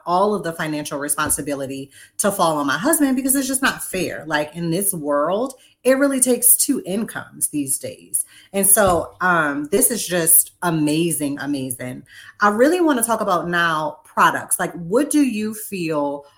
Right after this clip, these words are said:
are the best products? What have you seen in your experience, um, the products that do the best on Amazon?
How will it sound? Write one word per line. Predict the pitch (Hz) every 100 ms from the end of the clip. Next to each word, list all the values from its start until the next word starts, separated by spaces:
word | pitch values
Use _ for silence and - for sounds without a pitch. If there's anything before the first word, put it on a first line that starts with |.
| _ -
are | 180
the | 170 156
best | 131 170 180 - - _ _
products? | 185 170 202 233 - - -
What | 175 202
have | 196
you | 185 196
seen | - 190
in | 175 156
your | 160
experience, | 165 165 - 165 156 143 135 127 - - - _
um, | 160 156 147 143
the | 147
products | 147 190 165 143 -
that | 160 135
do | - 165
the | 143
best | 120 147 123 - - -
on | 139 135
Amazon? | 131 127 - -